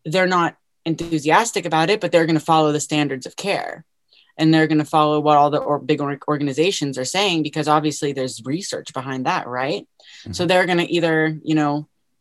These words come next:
Speaker 1: affirm that or send them off to someone who will. And then you have the third group of people who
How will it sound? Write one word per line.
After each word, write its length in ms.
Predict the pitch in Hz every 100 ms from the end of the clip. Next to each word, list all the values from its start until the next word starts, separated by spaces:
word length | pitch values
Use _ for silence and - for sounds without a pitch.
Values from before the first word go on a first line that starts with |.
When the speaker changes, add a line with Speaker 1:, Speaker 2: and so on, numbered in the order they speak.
| _ -
Speaker 1:
affirm 500 | 156 - 185 180 175
that 280 | 165 170 -
or 240 | 160 160
send 400 | 156 - 165 165
them 160 | 156 147
off 300 | 143 147 -
to 100 | 147
someone 360 | - 147 143 131
who 140 | 139
will. 300 | 135 107 170 _ _ _ _ _
And 140 | 190
then 160 | 247 247
you 80 | 226
have 260 | 202 196
the 120 | 180 165
third 300 | 185 180 165
group 320 | 180 196 -
of 220 | - 170
people 360 | 175 170 170 147
who 480 | 170 160 160 160